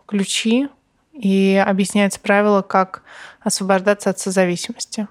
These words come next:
Потому что, как правило, в семье есть зависимый человек, тот, кто употребляет наркотики, алкоголь или,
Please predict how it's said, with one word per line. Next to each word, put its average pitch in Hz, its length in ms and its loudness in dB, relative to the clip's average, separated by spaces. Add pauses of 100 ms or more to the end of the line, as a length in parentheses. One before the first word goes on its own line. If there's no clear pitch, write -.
(140)
Потому 202 260 2
что, - 140 -8
как - 220 -2
правило, 269 420 2
в - 80 -10
семье 196 420 0
есть 190 320 -4
зависимый 202 480 0
человек, 240 560 0 (680)
тот, 202 160 0
кто - 200 -2
употребляет 202 760 2
наркотики, 208 680 -2
алкоголь 196 680 0
или, 190 720 0